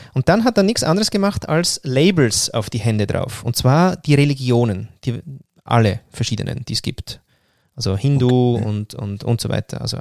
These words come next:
Speaker 1: halt alle, oder? Und dann hat er das wieder den Menschen gezeigt. Und eigentlich hat er dann, <laughs> war völlig klar, dann hat er eigentlich aufgezeigt, dass es dieses In-Group, Out-Group-Ding gibt.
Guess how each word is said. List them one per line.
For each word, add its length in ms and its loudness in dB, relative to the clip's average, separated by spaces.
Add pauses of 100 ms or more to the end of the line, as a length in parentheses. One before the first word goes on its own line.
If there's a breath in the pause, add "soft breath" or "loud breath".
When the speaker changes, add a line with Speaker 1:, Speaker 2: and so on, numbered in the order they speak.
Speaker 1:
halt 180 -6
alle, 260 -8
oder? 220 2 (640 loud breath)
Und 160 0
dann 120 4
hat 140 2
er 20 -6
das 200 0
wieder 160 4
den 120 0
Menschen 300 -2
gezeigt. 460 -6
Und 200 -2
eigentlich 280 4
hat 100 2
er 60 0
dann, 320 2 (160)
<laughs> 140 -12
war 200 0
völlig 280 -2
klar, 340 -2 (480 loud breath)
dann 120 4
hat 120 6
er 40 0
eigentlich 200 2
aufgezeigt, 460 2
dass 100 0
es 80 -2
dieses 260 -2
In-Group, 640 2
Out-Group-Ding 800 -2
gibt. 420 -10